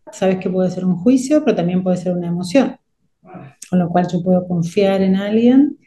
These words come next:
eh, desde el punto de vista de su actividad profesional o lo que sea, pero también puedo tener esa emoción de confianza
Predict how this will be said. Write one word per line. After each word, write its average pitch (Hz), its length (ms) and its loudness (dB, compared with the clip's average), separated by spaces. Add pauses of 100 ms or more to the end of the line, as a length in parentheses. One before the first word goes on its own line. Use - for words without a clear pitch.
(140)
eh, 165 420 0
desde 160 180 -2
el 170 60 -2
punto 185 200 2
de 180 80 4
vista 185 380 0
de 170 120 -2
su 175 140 -6
actividad 170 440 0
profesional 180 720 -4
o 185 40 -2
lo 170 100 -2
que 170 120 -4
sea, 240 180 -2
pero 240 120 0
también 185 300 0
puedo 196 360 0 (360)
tener 185 360 2
esa - 180 0
emoción 185 380 2
de 190 120 2
confianza 185 760 0